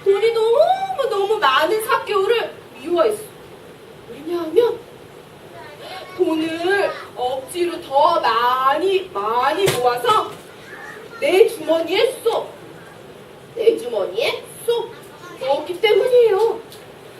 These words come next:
그러던 어느 날 이 사케오가 사는 마을에 예수님이 오신다는 소문이 들리기 시작했어요. 어?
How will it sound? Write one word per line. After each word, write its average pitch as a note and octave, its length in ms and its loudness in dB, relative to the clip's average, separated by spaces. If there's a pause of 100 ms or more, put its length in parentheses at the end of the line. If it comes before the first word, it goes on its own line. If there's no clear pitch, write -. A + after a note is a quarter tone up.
(460)
그러던 D#4 340 -8
어느 G#3+ 200 -6
날 - 360 0 (1300)
이 - 80 -14
사케오가 F#4 680 0
사는 G4 420 -6
마을에 F#4+ 520 -2 (1040)
예수님이 G#4 640 -4
오신다는 F#4+ 540 -4 (720)
소문이 A#4 480 2 (460)
들리기 C#4+ 520 0 (300)
시작했어요. - 640 -10 (1900)
어? G4 360 2